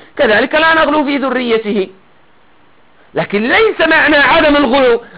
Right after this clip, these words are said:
أن نخفي الفضائل، بل أن نهدر الفضائل،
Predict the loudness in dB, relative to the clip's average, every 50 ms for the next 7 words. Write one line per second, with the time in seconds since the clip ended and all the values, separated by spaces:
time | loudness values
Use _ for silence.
0 | -4 -2 0 2 2 0 0 -2 -4 -4 -2 0 0 0 0 -2 0 2 2 2
1 | 2 2 2 2 2 0 0 -4 -8 -20 _ _ _ -20 -20 -12 -4 -2 0 0
2 | 2 2 0 0 0 0 2 2 2 2 2 2 2 2 2 2 0 0 0 0
3 | 2 2 2 2 2 0 -2 -4